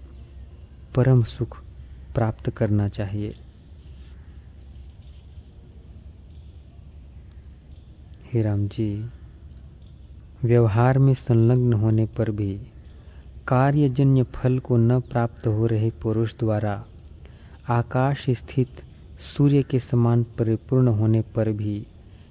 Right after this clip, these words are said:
हेय न होने के कारण उक्त परम सुख न तो छोड़ा जाता है और परिपूर्ण होने के कारण न चाहा जाता है।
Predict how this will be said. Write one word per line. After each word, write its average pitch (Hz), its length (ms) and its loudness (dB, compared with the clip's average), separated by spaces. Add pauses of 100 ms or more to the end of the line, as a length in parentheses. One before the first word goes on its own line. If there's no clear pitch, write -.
(160)
हेय 127 480 4 (140)
न 117 140 6 (220)
होने 113 260 2
के 113 160 -4
कारण 107 460 -2 (840)
उक्त 147 300 2 (140)
परम 127 320 4
सुख - 480 -4 (440)
न 120 140 6
तो 117 160 -2
छोड़ा 117 440 -2
जाता 110 380 -2
है 104 240 -8 (1300)
और 135 140 2 (200)
परिपूर्ण 127 540 2
होने 120 400 4
के 120 160 -2
कारण 107 500 -4 (1000)
न 123 140 4
चाहा 110 420 -4
जाता 110 380 -4
है। 101 240 -8